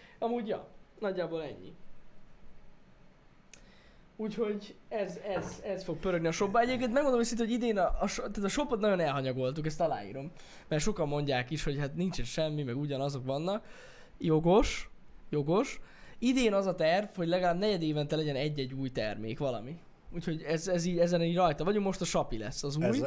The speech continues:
Speaker 2: ez a két sapi az előző év negyedik, negyedik
Speaker 1: Nem,
Speaker 2: új,
Speaker 1: nem, hát
Speaker 2: új
Speaker 1: igen,
Speaker 2: terméke.
Speaker 1: igen, igen. Úgyhogy ez, ez így, ez, ez, ezek lesznek, meg még lesznek majd újdonságok.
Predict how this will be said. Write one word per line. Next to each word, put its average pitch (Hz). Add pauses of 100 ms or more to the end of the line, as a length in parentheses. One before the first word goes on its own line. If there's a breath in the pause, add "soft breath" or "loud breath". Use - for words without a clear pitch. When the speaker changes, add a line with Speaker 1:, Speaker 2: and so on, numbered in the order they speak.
Speaker 2:
ez 120
a 117
két 117
sapi 110
az 104
előző 92
év 90 (240)
negyedik, 90
negyedik 95
Speaker 1:
Nem, 247
Speaker 2:
új, 202
Speaker 1:
nem, 196
hát 240
Speaker 2:
új 233
Speaker 1:
igen, 196
Speaker 2:
terméke. 151
Speaker 1:
igen, 151
igen. 147 (420 loud breath)
Úgyhogy 196
ez, 190
ez 175
így, 156
ez, 139
ez, 139
ezek 139
lesznek, 226 (100)
meg 180
még 170
lesznek 156
majd 127 (400)
újdonságok. 123